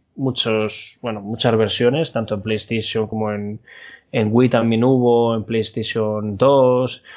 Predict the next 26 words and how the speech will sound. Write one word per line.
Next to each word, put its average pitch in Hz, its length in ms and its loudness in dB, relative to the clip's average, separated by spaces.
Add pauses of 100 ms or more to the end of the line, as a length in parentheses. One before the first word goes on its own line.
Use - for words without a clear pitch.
(140)
o - 40 -20
sea, 107 180 -8
son 110 160 -4
juegos 117 300 -2
que, 110 320 -8
que - 360 -12
tienen 117 280 -6
ya 113 120 2
un 113 80 0
largo 110 240 0
recorrido, 110 420 -4
que - 100 -4
hace - 180 0
muchísimo 113 720 -2
tiempo 135 340 -4
que 107 60 -2
no 110 80 -4
sale 107 220 -4
uno, 165 320 -6
no, 123 340 -10
no, 120 360 -6
yo 135 180 2
no 139 60 2
recordar 117 360 2
cuánto 107 240 -2
tiempo, 117 360 -4